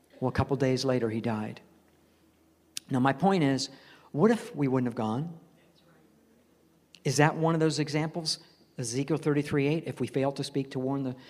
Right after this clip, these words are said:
sinner from his way, his blood will I require at your hand." See, God was speaking to me to go. Now, it wasn't convenient to go. I was at work. I got things to do. We can always say that. "Hey, we're busy." But God spoke, and I thought,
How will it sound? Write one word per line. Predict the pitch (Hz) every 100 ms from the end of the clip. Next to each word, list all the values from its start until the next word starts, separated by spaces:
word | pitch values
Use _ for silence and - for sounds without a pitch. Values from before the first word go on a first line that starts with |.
| -
sinner | - 143 143
from | 123
his | 135
way, | 123 139
his | 131 139 120
blood | 127 131
will | 135 123
I | 127
require | 131 - 139 139
at |
your | 127 131
hand." | 127 131 151 - - - _ - -
See, | - 147
God | 156 156
was | 156
speaking | - 185 170 139
to |
me | 120 120
to | - 143
go. | 147 185 - - - - - -
Now, | 226
it |
wasn't | 247 262 240
convenient | 202 165 127 156 214 180 127 -
to | 151
go. | 131 113 120 196 - - _ 196
I |
was | 247 220
at | 185
work. | 220 196 - - - _ -
I | 214
got | 220
things | 202 180 175
to | 190
do. | 214 247 160 - - _ _ _ -
We | 147
can | 165
always | 226 220
say | 135 117
that. | 104 -
"Hey, | 220
we're | 220 180
busy." | 160 196 131 - - - - - _ -
But | 127
God | 165 190 185
spoke, | - 202 202 156
and |
I | 147
thought, | 147